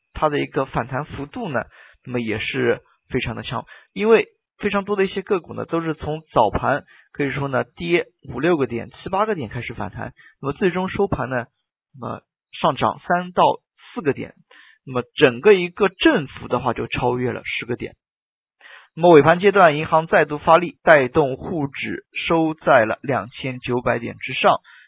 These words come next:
那么银行这样的一个拉尾盘的动作呢，那么意图非常的明显，维稳意图呢也是非常的明显，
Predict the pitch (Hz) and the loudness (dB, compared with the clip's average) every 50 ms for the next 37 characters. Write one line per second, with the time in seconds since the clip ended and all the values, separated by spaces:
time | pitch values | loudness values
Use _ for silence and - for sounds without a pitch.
0 | _ - 135 135 139 160 202 226 - - 208 233 226 - - 320 269 202 160 135 | _ -10 -6 -4 -2 -2 -4 -4 0 0 0 0 0 0 2 4 4 4 4 0
1 | 127 123 120 131 - _ - 135 135 127 120 113 - - - 127 - - 175 175 | -6 -6 -8 -8 -10 _ -6 -2 0 2 2 2 0 -2 -6 -8 -4 0 2 2
2 | 180 175 151 123 113 - 131 135 151 151 - 214 185 147 131 - - 151 139 127 | 4 4 2 2 0 -2 -4 -6 -8 -6 -4 -4 -4 -4 -6 -8 -4 -4 -4 -2
3 | 120 113 113 110 - _ _ _ _ _ _ _ - - - - - 214 170 - | -2 -2 -4 -4 -6 _ _ _ _ _ _ _ -20 -20 -18 -12 -10 -8 -8 -6
4 | - - 135 131 135 135 - - - 147 139 - 131 123 123 123 120 120 117 131 | -6 -6 -4 -4 -6 -6 -6 -8 -8 -8 -8 -8 -8 -8 -8 -10 -10 -10 -10 -12
5 | 151 - - 123 - - 117 131 147 160 156 135 143 147 135 - - 127 123 120 | -12 -12 -12 -12 -8 -4 -2 0 2 2 2 0 -2 -6 -10 -10 -12 -10 -10 -10
6 | 113 110 107 110 - - - - 160 151 135 117 113 _ _ _ _ _ _ _ | -10 -8 -8 -8 -6 -6 -6 -2 2 2 2 2 2 _ _ _ _ _ _ _
7 | _ _ _ _ _ _ _ _ _ _ _ _ _ _ _ _ _ _ _ _ | _ _ _ _ _ _ _ _ _ _ _ _ _ _ _ _ _ _ _ _
8 | _ _ _ _ _ - 185 175 - 151 139 135 131 123 127 147 151 - 143 - | _ _ _ _ _ 0 0 2 2 0 -4 -4 -4 -6 -6 -6 -6 -6 -6 -8